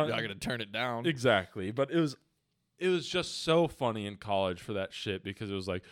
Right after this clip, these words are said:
Speaker 2: "Let's group up, boys. We're going out." <laughs> And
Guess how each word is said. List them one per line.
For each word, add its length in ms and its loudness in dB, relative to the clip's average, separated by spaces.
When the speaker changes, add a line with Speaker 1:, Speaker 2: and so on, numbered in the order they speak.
Speaker 2:
"Let's 180 0
group 260 6
up, 240 10
boys. 520 4
We're 100 -6
going 400 6
out." 340 0
<laughs> 200 -4
And 120 4